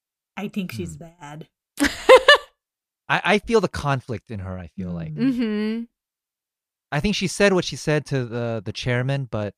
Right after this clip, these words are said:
Speaker 2: or Darth Father, but I think there's a part, I see the, the good in her. The light. It's still somewhere in there.
Speaker 3: I think it
Speaker 2: She
Speaker 3: could go
Speaker 2: wants
Speaker 3: either way.
Speaker 1: I hope
Speaker 2: Mm.
Speaker 1: so.
Speaker 2: Yeah.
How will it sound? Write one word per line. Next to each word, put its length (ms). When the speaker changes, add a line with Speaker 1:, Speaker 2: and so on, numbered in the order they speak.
Speaker 2:
or 180
Darth 320
Father, 340
but 280
I 100
think 200
there's 160
a 40
part, 320
I 60
see 160
the, 220
the 80
good 240
in 120
her. 280
The 80
light. 280
It's 140
still 320
somewhere 320
in 160
there. 260
Speaker 3:
I 40
think 200
it 100
Speaker 2:
She 80
Speaker 3:
could 80
go 100
Speaker 2:
wants 100
Speaker 3:
either 180
way. 480
Speaker 1:
I 40
hope 200
Speaker 2:
Mm. 100
Speaker 1:
so. 300
Speaker 2:
Yeah. 360